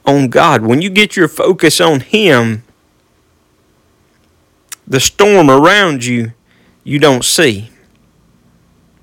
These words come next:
because your focus is to him, the one that gives you hope, a confidence, a peace that in the midst of the storm,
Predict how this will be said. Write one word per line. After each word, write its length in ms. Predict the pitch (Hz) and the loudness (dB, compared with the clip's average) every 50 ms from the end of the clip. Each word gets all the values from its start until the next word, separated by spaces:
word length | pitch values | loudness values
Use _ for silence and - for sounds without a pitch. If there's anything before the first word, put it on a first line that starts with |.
| _ _ _ | _ _ _
because 440 | - 120 - - - 123 113 120 113 | -10 -8 -8 -4 -4 -4 -4 -4 -6
your 120 | 113 107 107 | -8 -8 -10
focus 800 | - - 147 147 131 - - - - - - - - - - - _ _ _ _ _ _ _ _ _ _ _ _ _ _ - | -6 -4 -2 -2 -2 -4 -6 -14 -14 -12 -12 -10 -10 -12 -14 -20 _ _ _ _ _ _ _ _ _ _ _ _ _ _ -12
is 140 | 120 - - | -10 -10 -10
to 120 | - 110 | -10 -12
him, 480 | 104 - - 123 110 101 92 98 - _ _ _ _ _ _ _ _ _ _ _ _ _ | -12 -8 -6 -6 -6 -6 -8 -12 -16 _ _ _ _ _ _ _ _ _ _ _ _ _
the 120 | - 113 | -4 -2
one 360 | 107 117 117 113 113 107 104 101 | 0 0 0 0 0 0 -2 -4
that 220 | 101 - - - | -6 -8 -8 -6
gives 340 | 120 113 110 107 98 - - | -4 -4 -4 -4 -4 -8 -10
you 200 | 107 101 107 107 - _ _ _ _ _ _ _ _ _ _ _ - | -12 -12 -14 -16 -20 _ _ _ _ _ _ _ _ _ _ _ -18
hope, 380 | - - 104 95 - - - - - - - - - _ _ _ _ _ _ _ _ _ _ _ _ _ _ _ _ _ _ - | -8 -6 -6 -6 -6 -8 -4 -4 -2 -2 -4 -8 -16 _ _ _ _ _ _ _ _ _ _ _ _ _ _ _ _ _ _ -14
a 60 | - | -12
confidence, 960 | - - - - 123 113 113 - - - - - - - - - - - - - _ _ _ _ _ _ _ _ _ _ _ - | -10 -10 -6 -4 -4 -4 -4 -6 -10 -12 -12 -12 -14 -14 -12 -12 -12 -12 -12 -14 _ _ _ _ _ _ _ _ _ _ _ -8
a 100 | - - | -6 -6
peace 600 | - - - - 143 123 104 - - - - - - _ - - _ _ - | -4 -2 -2 0 0 0 -2 -4 -8 -10 -12 -14 -16 _ -20 -20 _ _ -4
that 120 | 113 104 | -2 0
in 160 | 104 104 104 | 0 0 -2
the 80 | 101 95 | -2 -2
midst 440 | 98 107 113 113 - - - - 123 | 0 0 0 -2 -2 -6 -4 -4 -2
of 100 | 113 104 | -2 -2
the 80 | 107 | -2
storm, 480 | 107 - - - 98 92 87 92 104 | -4 -4 -6 -8 -8 -10 -10 -12 -16